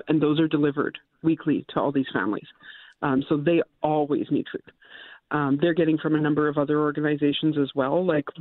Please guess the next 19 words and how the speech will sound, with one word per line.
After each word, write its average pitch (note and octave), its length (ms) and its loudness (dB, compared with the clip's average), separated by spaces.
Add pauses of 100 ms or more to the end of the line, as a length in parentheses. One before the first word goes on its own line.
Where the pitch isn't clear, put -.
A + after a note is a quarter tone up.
(140)
uh, C#3 220 0
Harvest C#3+ 320 -2
Manitoba, D#3+ 840 0 (380)
and, C#3 340 0
uh, C#3 120 2
they C3+ 100 0
have C#3 160 -2
granting C#3 420 0
in C#3+ 120 4
place C#3 340 0
and D#3 140 0
things D3+ 220 2
like C#3+ 140 0
that. C#3 220 -2
And, C#3+ 220 0 (120)
um, C#3 280 -2 (480)
and C#3+ 220 2
so C#3+ 160 0
we're, D#3 400 2